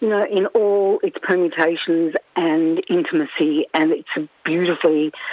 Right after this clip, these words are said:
beautifully crafted. All the films that we screen are beautifully crafted. It's one of the things that is important <laughs> to us. And then we've got a couple of terrifically strong, uh, human rights activist films with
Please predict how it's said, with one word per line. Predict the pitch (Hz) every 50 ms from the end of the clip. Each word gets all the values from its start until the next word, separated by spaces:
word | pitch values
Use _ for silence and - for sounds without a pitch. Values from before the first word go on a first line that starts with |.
| - - - - - - - - _ -
beautifully | - 175 208 202 190 - - 165
crafted. | 151 - - 156 147 143 139 - - - - - - -
All | - 262 262 269 247
the | 208 170
films | - - 160 160 151 151 147 -
that | - -
we | - 165 156 143 -
screen | - - - 143 143 143 147 143 147 - _ -
are | 147 147 139 139 139 143 143 139 139 - _ _ _ -
beautifully | 160 175 165 170 - - 165 139
crafted. | - - 147 143 139 147 - - - 135
It's | - - 175 - - - -
one | - 165 151
of | 156 147
the | 143 147
things | 143 - - 151 156 151 143 -
that | 160 151 _ _ _ - - -
is | - 165 143
important | 165 156 151 - - 196 185 160 - - 190 208 -
<laughs> | -
to | - 415 339
us. | 165 180 262 - - - - - - _ _ - - - - - - - - - - -
And | 247 196 185 170
then | 202 202 208 202
we've | 196 180 160
got | - 190 160
a | 165
couple | 165 - 175 160 - 190
of | 160 147 -
terrifically | - - 170 165 170 180 - 165 - - 170 147 - -
strong, | - - 165 151 156 151 151 147 - -
uh, | - 156 139 139 139 147 - - - - - -
human | - - 208 185 165 151 151
rights | 151 147 147 156 - - -
activist | - - - - - 139 143 147 139 - -
films | - 156 147 143 139 143 - - - - - - - - - - -
with | - 147